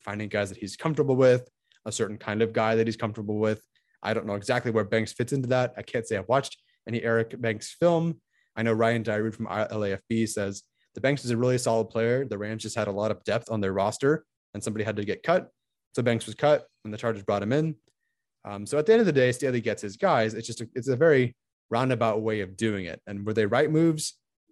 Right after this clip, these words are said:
I don't know. Were they the right moves? We'll see. So that's really the whole recap that I have so far. It's really cool to see, uh, to look at, you know, maybe who had more pull or push somewhere, or how they work together to make these roster decisions.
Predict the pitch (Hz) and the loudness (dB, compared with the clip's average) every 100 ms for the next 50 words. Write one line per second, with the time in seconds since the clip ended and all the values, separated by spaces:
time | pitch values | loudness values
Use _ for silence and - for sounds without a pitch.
0 | _ _ _ _ 90 104 107 87 101 107 | _ _ _ _ -6 -4 -2 -4 0 2
1 | 110 117 113 117 110 _ _ _ _ _ | 2 2 0 -4 -6 _ _ _ _ _
2 | _ _ - 127 117 90 _ _ _ _ | _ _ -2 -2 0 -4 _ _ _ _
3 | _ _ _ _ _ _ _ - 139 160 | _ _ _ _ _ _ _ 2 4 4
4 | 175 165 127 123 113 113 113 104 110 104 | 4 2 4 2 2 -2 -2 -4 -4 -4
5 | 104 - 95 - 107 107 104 _ _ _ | -4 -4 -6 0 2 2 0 _ _ _
6 | _ - 127 196 156 160 127 127 120 110 | _ -6 4 4 6 2 2 0 0 0
7 | 113 120 110 110 101 107 101 95 _ _ | -2 -6 -4 0 -2 -2 -8 -8 _ _
8 | _ _ _ _ _ 147 147 135 147 139 | _ _ _ _ _ 0 2 2 4 4
9 | 123 123 117 - 127 127 120 120 120 104 | 4 0 0 -2 2 4 4 4 0 -4
10 | 101 131 127 - 117 113 110 107 107 104 | -8 -6 -4 -4 -4 -2 -2 -2 -4 -6
11 | _ _ 117 135 147 117 131 131 117 117 | _ _ -4 0 2 2 0 -2 -2 0
12 | 113 110 107 107 113 98 101 101 104 98 | 0 -2 -8 -8 -10 -4 -2 0 -2 -6
13 | 95 98 101 98 | -4 -4 -4 -8